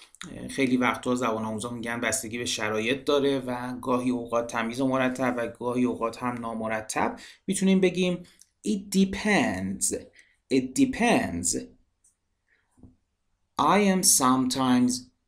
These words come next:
neat and sometimes messy. گاهی وقتا مرتبم، گاهی وقتا هم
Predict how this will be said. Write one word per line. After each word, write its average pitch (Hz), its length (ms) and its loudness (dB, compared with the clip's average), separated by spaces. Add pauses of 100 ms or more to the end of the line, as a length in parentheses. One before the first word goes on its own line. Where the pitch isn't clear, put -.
(120)
neat 175 460 4 (1120)
and 113 280 -6 (160)
sometimes 127 680 2
messy. 147 680 4 (520)
گاهی 127 320 2
وقتا 110 520 -2
مرتبم، 185 920 2 (120)
گاهی 113 240 -8
وقتا 101 380 -6
هم 113 360 -6